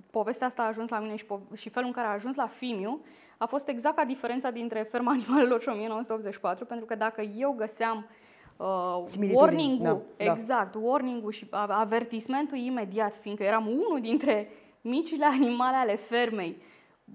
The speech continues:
Speaker 1: pus în, uh, în
Speaker 2: Mhm.
Speaker 1: situația să devină porc, pentru că acolo
Speaker 2: Da,
Speaker 1: eram,
Speaker 2: da.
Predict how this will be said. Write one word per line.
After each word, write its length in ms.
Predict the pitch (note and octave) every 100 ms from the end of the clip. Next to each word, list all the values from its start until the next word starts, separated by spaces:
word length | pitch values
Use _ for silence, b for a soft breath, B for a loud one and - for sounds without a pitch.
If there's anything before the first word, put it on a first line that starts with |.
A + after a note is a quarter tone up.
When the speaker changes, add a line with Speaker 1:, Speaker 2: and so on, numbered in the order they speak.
| -
Speaker 1:
pus 300 | - D4 F4+ -
în, 240 | B3+ A3+
uh, 360 | G3+ G3 F#3+ F3+
în 100 | F#3+
Speaker 2:
Mhm. 140 | B3+ G#3+
Speaker 1:
situația 460 | C4+ G#3+ A3+ C4+
să 120 | C4 A3+
devină 360 | G#3 G#3+ A#3 A3+
porc, 340 | - G3+ F#4+ - b b b b b -
pentru 220 | A3 G#3
că 160 | G3+ -
acolo 340 | G3+ - A3
Speaker 2:
Da, 60 | G#3
Speaker 1:
eram, 260 | F3+ F#3 F#4 -
Speaker 2:
da. 220 | F3 E3